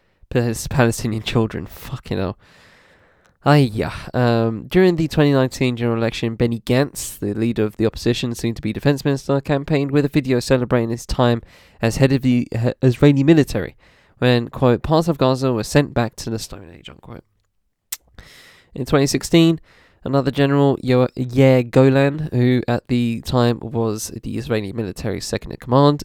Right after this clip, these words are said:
described developments in Israel as echoing the period in Germany leading up to the Holocaust. When asked to comment on Golan's, uh, remark during an interview this year, retired General Amram, uh, Levin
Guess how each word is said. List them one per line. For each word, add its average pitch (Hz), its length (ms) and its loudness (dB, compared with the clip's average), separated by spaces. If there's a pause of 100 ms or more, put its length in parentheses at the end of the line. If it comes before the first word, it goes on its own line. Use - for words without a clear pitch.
described 120 480 -2
developments 110 500 -4
in 117 100 -4
Israel 107 360 -2
as 113 240 -6
echoing 143 460 0
the 127 40 -4
period 120 380 -2 (320)
in 139 140 -2
Germany 131 360 2
leading 120 380 -2
up 101 120 -4
to 104 80 -6
the 110 60 -6
Holocaust. 117 540 -6 (680)
When 143 160 0
asked 151 240 2
to 156 80 0
comment 131 380 0
on 123 140 -4
Golan's, 120 640 -2
uh, 98 140 -4
remark 123 380 -2
during 113 200 -2
an 117 80 -4
interview 120 300 -2
this 104 180 -8
year, 151 260 2
retired 113 380 -4
General 113 380 -4
Amram, 117 520 -2 (460)
uh, 110 300 -2
Levin 139 440 0